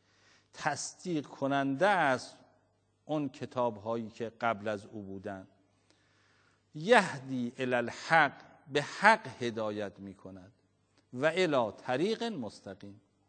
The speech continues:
اونجا صراط مستقیم بود، اینجا طریق مستقیم. طریق مستقیم یعنی همون راه درست زندگی. حالا راه درست زندگی انسان‌ها،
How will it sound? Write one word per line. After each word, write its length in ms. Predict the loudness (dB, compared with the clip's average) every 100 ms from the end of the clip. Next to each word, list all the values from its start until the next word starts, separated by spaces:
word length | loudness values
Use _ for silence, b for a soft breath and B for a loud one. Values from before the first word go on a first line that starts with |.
| _ _ _ _ _ _ _ _ -8
اونجا 220 | -4 -4
صراط 420 | -2 -2 -2 -2
مستقیم 600 | -8 -8 -8 -8 -8 -8
بود، 180 | -10 -8
اینجا 380 | -8 -6 -8 -10 _ _ _ _ _ _
طریق 420 | -4 -2 -2 -4
مستقیم. 600 | -8 -12 -18 -20 -20 -20 _ _ _ _ _ _ _ _ 0
طریق 360 | 4 4 2
مستقیم 420 | -4 -6 -6 -8 -8
یعنی 160 | -6
همون 380 | -6 -8 -10 -14 -4
راه 260 | -2 0
درست 400 | -4 -10 -14 -18
زندگی. 340 | -20 -20 -20 _ _ _ _ _ _ _ -20 -20 _ _ _ _ _ _ _ _ _ _ _ -2
حالا 200 | 2 4
راه 200 | 4 2
درست 360 | 0 -4 -6 -8
زندگی 520 | -8 -8 -10 -8 -10
انسان‌ها، 840 | -8 -10 -8 -8 -4 -2 -2 -6